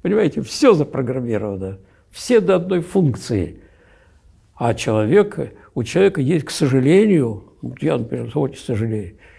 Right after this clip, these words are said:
есть разум – который начинает контролировать, а хорошо это или плохо. Ну, вы знаете, у животных есть представление, хорошо или плохо? Ну, конечно, нет.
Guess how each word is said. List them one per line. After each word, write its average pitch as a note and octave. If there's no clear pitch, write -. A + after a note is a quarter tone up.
есть E3
разум – B2+
который D#3+
начинает D#3
контролировать, C#3+
а C3
хорошо A#2+
это A#2
или A2+
плохо. -
Ну, D3+
вы C#3
знаете, C3
у A2
животных A#2+
есть A3+
представление, A#2+
хорошо G#2
или F2
плохо? -
Ну, F2+
конечно, A2+
нет. -